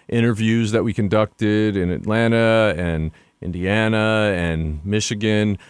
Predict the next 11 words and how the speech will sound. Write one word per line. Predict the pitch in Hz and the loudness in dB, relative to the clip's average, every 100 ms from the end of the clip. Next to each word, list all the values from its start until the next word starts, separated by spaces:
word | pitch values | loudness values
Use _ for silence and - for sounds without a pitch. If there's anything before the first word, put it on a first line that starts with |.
| - | -10
that | - 98 101 | -4 -2 -2
we | 98 | -4
didn't, | 92 107 104 - | 0 0 0 -2
that | 101 | -4
didn't | - 101 95 | -2 -2 0
make | 95 92 | -2 -2
it | 107 | -6
to | - 101 98 98 101 | -6 -4 -2 -2 -2
the | - 101 | -4 -6
final | - 101 107 | -2 -2 -2
cut. | - 180 92 | -2 -2 -2